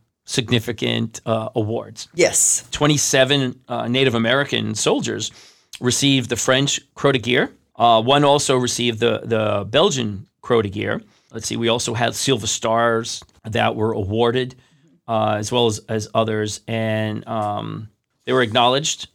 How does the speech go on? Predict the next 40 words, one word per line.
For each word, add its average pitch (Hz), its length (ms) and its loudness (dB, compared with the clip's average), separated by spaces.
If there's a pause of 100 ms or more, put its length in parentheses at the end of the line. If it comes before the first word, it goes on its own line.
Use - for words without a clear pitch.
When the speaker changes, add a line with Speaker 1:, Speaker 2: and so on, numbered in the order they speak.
Speaker 1:
and 123 140 0
awarded 117 460 2
for 107 600 0
their 117 180 -2
heroism 113 680 0
Speaker 2:
Yes. - 320 2
Speaker 1:
during 113 460 0
the 113 160 -10
war 110 260 -2
as 107 120 -6
well. 120 220 -2 (180)
So - 180 2
they 175 100 4
made 165 240 4
significant 139 540 0
contributions. 113 880 -4
Speaker 2:
Correct. - 520 0 (120)
Speaker 1:
Because, 135 300 2
as 123 160 0
you 131 60 -4
said, 127 420 -2 (300)
they 131 100 2
wanted 131 200 4
to - 60 -2
show 143 140 4
their 127 120 4
loyalty 117 580 0 (180)
and 120 120 0
their 117 120 0
patriotism. 117 840 -4 (360)
Um, 110 640 -2
they're 113 320 -2
hoping 135 560 2
at 117 100 -8
some 131 240 2
day 127 220 2
to 117 120 -6
get 110 180 -6
citizenship. - 800 -4
Speaker 2:
Yes. - 360 -6